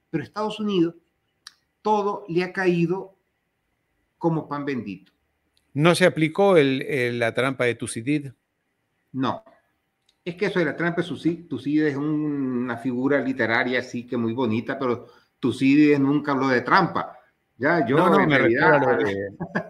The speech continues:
Speaker 2: a lo de Graham Allen, a-, Allison, este, el sociólogo norteamericano que dice que
Speaker 1: Sí.
Speaker 2: todo gran imperio, bueno, lo que tú ya sabes, que todo gran imperio cuando, cuando asciende uno y el otro está, tiene que bajar,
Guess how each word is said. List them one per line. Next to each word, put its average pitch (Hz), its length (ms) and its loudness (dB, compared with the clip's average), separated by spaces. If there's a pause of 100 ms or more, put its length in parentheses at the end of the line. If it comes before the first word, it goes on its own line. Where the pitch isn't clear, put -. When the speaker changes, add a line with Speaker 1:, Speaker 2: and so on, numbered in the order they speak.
(280)
Speaker 2:
a - 40 -10
lo 120 120 -2
de 117 100 0
Graham 127 500 -2
Allen, 110 600 -6
a-, 123 340 -8
Allison, 95 500 -10
este, 95 380 -16
el 95 380 -12
sociólogo 107 800 -6
norteamericano 107 800 -6
que 110 120 -8
dice 117 360 -8
que 117 160 -6
Speaker 1:
Sí. 73 160 -12 (360)
Speaker 2:
todo 165 320 12
gran 151 220 8
imperio, 147 320 4
bueno, 117 160 0
lo 92 40 -4
que 95 80 -8
tú 120 120 -4
ya 98 140 -6
sabes, 90 320 -10
que 104 140 -16
todo 127 240 -2
gran 123 220 0
imperio 127 840 0
cuando, 110 520 -6 (300)
cuando 127 320 -4
asciende 151 480 0
uno 160 380 4
y 123 120 -2
el 123 120 -4
otro 139 280 -2
está, 156 340 -2
tiene 135 200 -6
que 147 120 -2
bajar, 160 380 -2